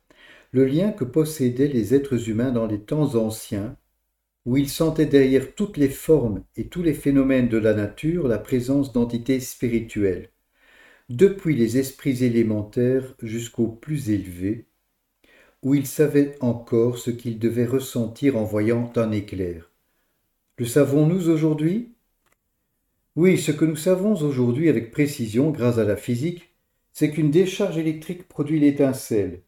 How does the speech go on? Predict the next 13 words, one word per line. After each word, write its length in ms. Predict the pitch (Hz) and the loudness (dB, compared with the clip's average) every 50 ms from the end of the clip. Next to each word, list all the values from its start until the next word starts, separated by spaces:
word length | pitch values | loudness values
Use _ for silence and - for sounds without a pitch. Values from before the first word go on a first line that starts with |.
| _ _ _ _ _ - | _ _ _ _ _ -4
l'éclair. 580 | 117 135 156 156 151 139 135 113 98 87 82 - - _ _ _ _ _ _ _ _ _ _ _ _ _ _ _ _ _ _ _ - | 0 0 0 0 0 0 0 2 2 0 -4 -12 -16 _ _ _ _ _ _ _ _ _ _ _ _ _ _ _ _ _ _ _ -2
Nous 140 | 135 127 | 2 6
l'apprenons 560 | 120 127 120 - - - 123 131 151 180 190 165 | 6 6 6 4 0 -2 0 2 2 4 4 4
en 120 | 135 127 | 4 2
utilisant 600 | 123 120 - 117 107 110 107 104 131 156 175 165 | 2 0 -2 -4 -4 -4 -2 2 2 2 2 2
dans 160 | 139 123 117 | 2 2 2
les 100 | 110 107 | 2 4
laboratoires 840 | 107 131 135 131 127 113 113 110 113 - - 123 135 151 165 170 151 | 4 4 4 4 2 2 0 -2 -4 -4 -4 -4 -2 -2 -2 -2 -2
les 180 | 123 113 101 107 | -4 -4 -2 -4
objets 260 | 104 98 104 135 143 | -4 -2 0 0 0
les 140 | 120 104 101 | 0 0 -4
plus 240 | - - 156 156 | -4 -4 -4 -4
simples. 600 | 151 - - 170 165 156 127 - - 95 92 87 | -4 -4 -4 -2 -2 -2 -2 -4 -6 -12 -12 -12